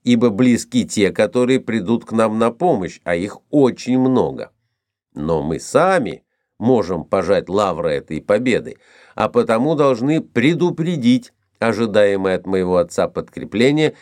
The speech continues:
для того, чтобы не пришлось вместе с ними делить успех, который вследствие этого сделается еще значительнее. Я полагаю, что этот час будет иметь решающее значение для моего отца, для меня, для вас.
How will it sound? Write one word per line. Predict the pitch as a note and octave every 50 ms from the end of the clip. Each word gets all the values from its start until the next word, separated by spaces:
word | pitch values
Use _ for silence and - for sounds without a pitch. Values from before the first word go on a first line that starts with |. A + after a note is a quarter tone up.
| _ _ _
для | - G#2 A#2+
того, | A#2 A#2+ A2+ G#2+ A#2 C3 B2
чтобы | - - C#3 B2 B2+
не | B2+ A#2+ A#2+
пришлось | - A#2 A2+ A2 G2 - B2 C3+ B2 - -
вместе | B2 C3 C3+ C3 A#2 - - C#3
с | C3+ -
ними | D#3+ F#3 F3+ C#3+ G#2+ F#2+ F#2
делить | D2+ D2 G2+ G#2 F#2+ E2+ D2+ - -
успех, | G2 F#2 - _ - A2+ E2+ D2 - -
который | - E2 - - F#2+ F2+ E2+ E2+ E2 _ _ _ _ -
вследствие | - - G#2 G#2+ G2+ F2 D2+ - - - - D2+ D2+
этого | - - E2+ F2 E2 - A2+ A2+ A2
сделается | F#2+ E2 F2 F#2+ F#2 F2+ F#2+ F#2+ E2 - - G#2
еще | G#2 F2+ E2+ - - G2+ F#2+
значительнее. | F2 F2 G2 G#2 G#2+ G#2 - - - - - - - - - - - - _ _ _ _ _ _ _ _ _ _ _ _ _ _ _ _ _ _ -
Я | - E2 F2 A2 C#3 D#3+
полагаю, | - D#3+ D#3 D#3+ D#3 D3+ C#3 E3 D#3+ D#3 D#3 C#3+
что | - - - - C#3 C3+ - -
этот | C3+ C#3+ C#3 B2+ - - A#2+ A2+ - _ _
час | - - - C3+ C#3 D#3 E3 E3 E3+ - - - - - -
будет | D#2+ F2+ B2+ D3 C3+ C#3 C3 -
иметь | C3 B2 C3 C#3 C3 A#2+ -
решающее | A#2 A#2 B2 A#2 - - C3+ C3+ C3+ C3 B2+ A2+ - - B2 A#2 G#2
значение | G2 A2 G#2+ G2+ - - A#2 G#2 G2 F#2+ F#2+
для | E2 F#2 F#2+
моего | F#2 F2+ F2+ F2 F2 E2+ E2+ E2+
отца, | E2 E2 - - - - A2+ A2+ A#2+ A#2+
для | - - D#2 F2+ F#2 F2
меня, | D#2+ D#2+ D2 D#2 F#2+ A2 A#2+ A#2+ G2+ -
для | D2 E2+ D#2+ D2+ D#2 D#2
вас. | E2+ G2+ G2 E2+ - - - -